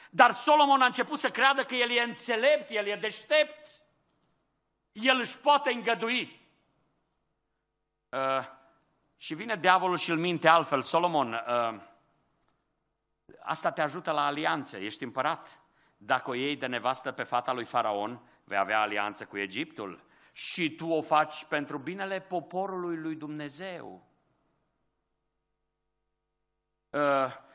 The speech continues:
mai ia-ți nevastă și pe fiica împăratului nu știu care. Și tu pentru binele poporului lui Dumnezeu.” Și iată că diavolul minte și minte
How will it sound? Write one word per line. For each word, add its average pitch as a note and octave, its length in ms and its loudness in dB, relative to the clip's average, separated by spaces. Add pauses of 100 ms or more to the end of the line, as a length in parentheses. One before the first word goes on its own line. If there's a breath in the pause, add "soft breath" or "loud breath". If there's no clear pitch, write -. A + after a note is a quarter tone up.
(180 loud breath)
mai G#3 220 2
ia-ți C4+ 200 -2
nevastă A3 380 0
și - 140 -8
pe G3 120 -4
fiica F#3+ 320 0
împăratului F3+ 600 0
nu E3 100 -4
știu D#3+ 200 -8
care. A#2 420 0 (260 loud breath)
Și - 200 -12
tu B3+ 120 -6
pentru A3+ 320 -4
binele A#3 520 -6
poporului G#3 640 -4
lui F#3+ 160 -8
Dumnezeu.” E3+ 600 -6 (260 soft breath)
Și - 200 -12
iată G#3+ 240 -8
că E3+ 240 -8 (200 soft breath)
diavolul C3 800 -2 (140)
minte D#3 800 -4
și - 240 -8
minte C3 540 -4